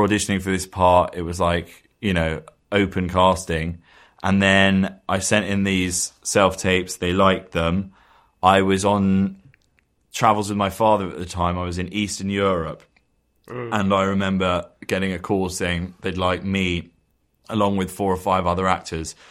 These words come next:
Speaker 1: to fly to New York to screen test with Emily Blunt.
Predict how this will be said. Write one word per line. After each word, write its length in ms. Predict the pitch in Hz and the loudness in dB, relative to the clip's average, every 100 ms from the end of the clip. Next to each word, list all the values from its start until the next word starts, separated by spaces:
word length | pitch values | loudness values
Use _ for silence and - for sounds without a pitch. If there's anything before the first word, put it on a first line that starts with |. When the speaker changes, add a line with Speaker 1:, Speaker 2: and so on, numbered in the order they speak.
| - _ _ | -20 _ _
Speaker 1:
to 100 | - | -12
fly 260 | 90 101 90 | -2 2 2
to 120 | 90 | 0
New 140 | 90 | -4
York 440 | 92 95 92 80 - | 0 2 2 0 -6
to 100 | - | -10
screen 400 | - 98 92 87 | -6 -4 -4 -4
test 420 | 87 80 - - _ _ _ _ _ _ _ | -6 -8 -10 -14 _ _ _ _ _ _ _
with 200 | 98 92 | -6 -4
Emily 260 | 92 85 87 | -2 -2 -2
Blunt. 380 | 92 92 85 | 0 0 0